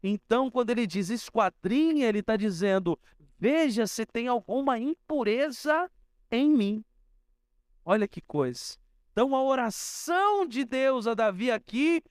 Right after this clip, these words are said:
ele está dizendo ao Senhor o seguinte, queridos irmãos: "Quando a injustiça vier no seu caminho,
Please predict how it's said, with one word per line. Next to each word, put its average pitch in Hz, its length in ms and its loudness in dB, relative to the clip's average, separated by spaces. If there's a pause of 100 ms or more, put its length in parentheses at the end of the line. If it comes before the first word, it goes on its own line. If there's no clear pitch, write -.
(160)
ele 254 200 0
está 262 260 -2
dizendo 277 680 -2
ao 285 140 0
Senhor 269 420 -4
o 294 60 -4
seguinte, 320 640 -2
queridos 233 440 0
irmãos: 214 720 0 (480)
"Quando 339 320 0
a 320 100 4
injustiça 294 720 -2
vier 277 540 0
no 254 120 -2
seu 262 300 -2
caminho, 254 840 0